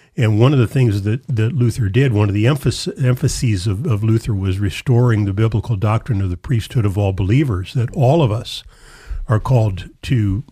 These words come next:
uh, be priests, to, to be ministers of the gospel. And Luther restored the idea that every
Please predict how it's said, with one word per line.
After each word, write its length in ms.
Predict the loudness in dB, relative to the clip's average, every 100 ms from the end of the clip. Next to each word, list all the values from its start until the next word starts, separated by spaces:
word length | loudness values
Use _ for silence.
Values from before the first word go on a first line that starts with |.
| _
uh, 140 | -2
be 180 | 0 -2
priests, 680 | -2 0 0 0 -4 -12 -10 -6
to, 200 | -2 -4
to 200 | -2 -2
be 280 | 0 -2 -4 _ _ -2
ministers 580 | 2 4 2 2 0 2
of 120 | -2
the 80 | 0
gospel. 640 | 0 0 0 -2 -4 -4 -6 -20 _ _ _ _
And 500 | 0 2 2 -2 -4 -16 _ _ _
Luther 480 | -2 0 2 2 2
restored 540 | 2 0 0 2 2 2
the 160 | 2
idea 580 | 2 0 2 2 4 4
that 300 | 2 0 -4 _ _ _
every 800 | 0 2 2 0 0 0 0 -2